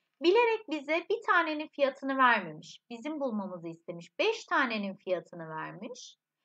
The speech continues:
Ama ben bir tanenin fiyatını bulduktan sonra yedi taneyi hesaplarım. Kırk dokuz lira.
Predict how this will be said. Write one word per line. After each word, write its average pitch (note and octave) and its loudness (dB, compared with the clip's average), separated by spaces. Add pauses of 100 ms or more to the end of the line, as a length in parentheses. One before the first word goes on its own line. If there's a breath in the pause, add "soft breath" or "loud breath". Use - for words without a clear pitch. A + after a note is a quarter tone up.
(260 loud breath)
Ama G#4 4
ben G#4+ 8
bir D5 6
tanenin F#4 4
fiyatını D4 -2
bulduktan D4+ -6 (120)
sonra A3+ 0 (260)
yedi F#4 2
taneyi A#3 2 (120)
hesaplarım. F4+ 4 (760)
Kırk - -6
dokuz B3+ -4
lira. D4+ 2